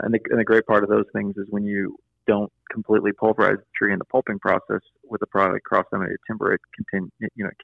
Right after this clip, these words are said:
continues to contain that carbon largely forever. So it's almost just a permanent storage of it. And so there's, like, a lot of good, uh, I think, things about wood that will make it a more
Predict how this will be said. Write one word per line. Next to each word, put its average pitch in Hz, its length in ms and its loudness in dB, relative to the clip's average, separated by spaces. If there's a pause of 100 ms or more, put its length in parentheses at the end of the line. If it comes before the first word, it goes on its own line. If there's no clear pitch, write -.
continues 98 300 -6
to - 80 -8
contain 98 400 -8
that - 160 -8
carbon - 460 -2 (100)
largely - 420 -4 (160)
forever. - 400 -2
So 104 60 -2
it's - 140 -4
almost 90 340 -8
just - 180 -14
a - 60 -10 (100)
permanent 87 400 -8
storage - 400 -4
of - 120 -6
it. - 80 -6 (100)
And 196 180 -16
so - 160 -2 (520)
there's, 123 120 4
like, 120 140 6
a 110 40 6
lot 98 220 4
of 98 140 -4
good, 101 320 0 (360)
uh, - 200 -2
I - 160 -2
think, - 160 -6 (600)
things 98 220 0
about 85 260 0
wood - 220 -6
that - 160 -2
will - 240 -4 (840)
make 107 280 0
it 95 80 0
a 90 80 0
more 98 260 -4